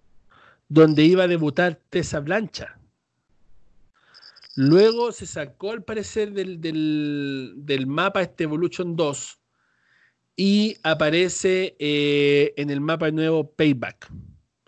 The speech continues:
De verdad, personalmente no me gustaría eh, ver dos pay-per-view así seguido. Siento que sería como All Elite Wrestling, que toda la semana está presentando un pay-per-view para poder <laughs> ganar la N X T. De verdad, eh, siento que no, eh, es bueno para los negocios.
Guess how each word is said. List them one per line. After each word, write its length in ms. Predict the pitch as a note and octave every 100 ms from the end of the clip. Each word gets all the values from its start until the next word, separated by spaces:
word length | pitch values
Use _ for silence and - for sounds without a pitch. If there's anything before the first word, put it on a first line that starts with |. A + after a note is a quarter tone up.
| _ _
De 100 | C#3+
verdad, 400 | D3 C#3 F3 G3+
personalmente 600 | G3 D3+ F#3 F#3 F#3+ -
no 180 | E3+ F3
me 80 | F3+
gustaría 840 | E3+ D#3 - D3 E3+ F#3 F#3 G3+ - _ _
eh, 220 | C#3+ C#3+
ver 280 | C3+ D#3+ D3+
dos 140 | D3+ -
pay-per-view 540 | D3+ C#3+ C#3 C#3 D#3
así 200 | C3+ C#3+
seguido. 440 | - B2+ B2 A2 _
Siento 340 | - C3+ C#3
que 260 | C3+ C3+ B2+
sería 320 | C#3 C#3+ C#3+
como 420 | C#3+ C#3 C3+ B2+ - _ _
All 180 | D#3 D#3+
Elite 200 | D3+ C3+
Wrestling, 360 | E3 D3+ C#3 B2+
que 80 |
toda 140 | C3+ D#3
la 100 | D#3+
semana 320 | E3+ E3+ F3
está 160 | - D#3+
presentando 440 | D3+ D3+ E3 E3
un 80 | C#3
pay-per-view 560 | D#3 D3 D3 C#3+ F3+
para 120 | E3+ C#3+
poder 180 | E3
<laughs> 20 | D3
ganar 260 | D#3+ F#3
la 160 | E3 D#3
N 120 | D3+
X 160 | D3 C3+ -
T. 160 | A2 _ - - - - _ -
De 120 | C#3+
verdad, 500 | C#3+ C#3 E3 F3+ F#3
eh, 540 | D#3 D3+ D3+ D3 D3 C#3
siento 400 | - E3+ E3 E3
que 140 | D#3 D3+
no, 540 | D#3 E3+ F3 F3+ F#3+
eh, 500 | D#3+ D3 D3 D3 C3 -
es 120 | D#3
bueno 220 | D#3 F3
para 180 | E3 D#3
los 100 | D#3+
negocios. 600 | D#3+ B2 - A#2 -